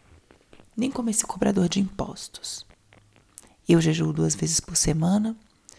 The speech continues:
dou o dízimo de toda a minha renda." O cobrador de impostos, porém, ficou à distância e nem se atrevia a levantar os olhos para o céu,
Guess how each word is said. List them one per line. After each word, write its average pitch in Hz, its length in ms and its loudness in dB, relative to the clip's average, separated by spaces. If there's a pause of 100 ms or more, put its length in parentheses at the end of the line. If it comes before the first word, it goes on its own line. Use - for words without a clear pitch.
(300)
dou 170 200 4
o 165 40 2
dízimo 185 340 2
de 185 100 -2
toda 180 220 -2
a 196 40 -2
minha 196 200 2
renda." 160 440 -2 (1900)
O 196 80 -6
cobrador 214 380 4
de 220 100 2
impostos, 214 420 0
porém, 175 300 0
ficou 180 320 -2
à 190 80 2
distância 175 720 2 (640)
e 202 80 6
nem 208 260 4
se 240 140 0
atrevia 190 440 0
a - 20 4
levantar 185 420 0
os 202 140 2
olhos 185 240 4
para - 140 -4
o - 20 -4
céu, 170 340 8